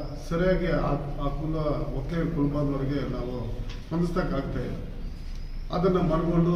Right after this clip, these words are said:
ನಾವು ಯಾವ ತಾಲೂಕಲ್ಲಿ ಆದ್ರೂ ಆ ತಾಲೂಕು ಸಂಘದಲ್ಲಿ ಬಿಟ್ಟು ನಾವು ಹೋಗೋಕ್ಕಾಗದೆ, ಸ್ಟೇಟ್ ಸಂಘ ಆದರೆ ಎಲ್ಲಿ ಬೇಕಾದ್ರೂ ಹೋಗ್ಬೋದು, ನಮ್ಮವ್ರಿಗೆ ಯಾರು ಕುಲಬಾಂಧವ್ರಿಗೆ ಯಾರು ತೊಂದರೆ ಆಗಿದ್ದನ್ನ ನಾವು ಧೈರ್ಯವಾಗಿ ಅವ್ರಿಗೆ ಸಹಾಯ ಮಾಡಕ್ಕೆ ಹೋಗ್ಬೋದು ಅಂತೇಳಿ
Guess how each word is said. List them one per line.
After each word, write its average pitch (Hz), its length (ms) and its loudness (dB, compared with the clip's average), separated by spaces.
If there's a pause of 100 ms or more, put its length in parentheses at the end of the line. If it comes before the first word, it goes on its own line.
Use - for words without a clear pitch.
ನಾವು 147 180 2 (500)
ಯಾವ 170 140 2 (100)
ತಾಲೂಕಲ್ಲಿ 165 520 2
ಆದ್ರೂ 143 320 0 (480)
ಆ - 20 2 (100)
ತಾಲೂಕು 170 320 0
ಸಂಘದಲ್ಲಿ 156 420 0
ಬಿಟ್ಟು 143 200 0
ನಾವು 143 180 2
ಹೋಗೋಕ್ಕಾಗದೆ, 143 600 0 (680)
ಸ್ಟೇಟ್ 185 340 2
ಸಂಘ 160 240 0
ಆದರೆ 151 140 0 (100)
ಎಲ್ಲಿ 160 180 0
ಬೇಕಾದ್ರೂ 147 380 0 (100)
ಹೋಗ್ಬೋದು, 139 400 0 (240)
ನಮ್ಮವ್ರಿಗೆ 139 420 -2
ಯಾರು 143 180 0
ಕುಲಬಾಂಧವ್ರಿಗೆ 139 460 0
ಯಾರು 135 160 -4
ತೊಂದರೆ 139 220 -2
ಆಗಿದ್ದನ್ನ 123 320 -2 (760)
ನಾವು 131 160 0 (160)
ಧೈರ್ಯವಾಗಿ 143 440 2
ಅವ್ರಿಗೆ 120 260 -4 (280)
ಸಹಾಯ 139 260 -2
ಮಾಡಕ್ಕೆ 117 260 -2
ಹೋಗ್ಬೋದು 143 380 0
ಅಂತೇಳಿ 123 340 -2